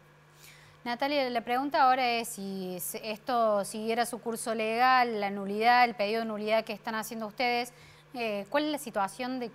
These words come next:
de Constanza, digamos? ¿Ella sigue imputada, está en una situación,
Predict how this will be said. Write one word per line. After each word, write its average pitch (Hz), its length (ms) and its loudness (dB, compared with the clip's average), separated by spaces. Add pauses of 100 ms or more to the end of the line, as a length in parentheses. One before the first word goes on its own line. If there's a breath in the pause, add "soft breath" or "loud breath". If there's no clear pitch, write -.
(160)
de 185 160 -10
Constanza, 214 760 0
digamos? 185 360 -6
¿Ella 220 320 -4 (440 loud breath)
sigue 294 460 0
imputada, 247 920 2
está 226 380 -2
en 269 60 -2
una 254 100 -4
situación, 214 760 -6